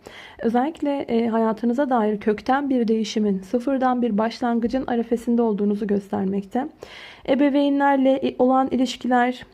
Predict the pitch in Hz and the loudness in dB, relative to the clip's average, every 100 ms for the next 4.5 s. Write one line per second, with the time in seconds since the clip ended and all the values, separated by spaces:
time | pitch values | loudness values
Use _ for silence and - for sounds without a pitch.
0 | - 233 220 220 220 220 220 233 - 254 | -8 -2 0 0 -2 -2 -4 -6 -2 0
1 | 269 269 285 254 247 247 262 254 247 233 | 2 2 2 2 2 0 2 4 4 4
2 | 240 226 240 226 226 233 - - - 214 | 2 2 0 0 0 -4 -14 -18 -6 0
3 | 208 202 208 214 220 247 254 247 240 247 | 2 4 2 2 0 0 2 0 0 -2
4 | 226 214 208 202 208 | 0 0 2 0 -2